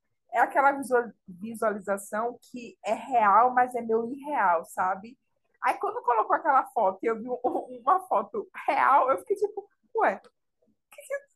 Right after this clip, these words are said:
como assim?" <laughs> Sabe, deu um pequeno bug, mas eu virei, e por um segundo eu fiquei, "Nossa, esse negócio é real?"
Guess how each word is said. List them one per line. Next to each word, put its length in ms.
como 220
assim?" 720
<laughs> 840
Sabe, 360
deu 220
um 140
pequeno 520
bug, 320
mas 140
eu 60
virei, 320
e 540
por 140
um 60
segundo 320
eu 60
fiquei, 220
"Nossa, 340
esse 140
negócio 300
é 40
real?" 600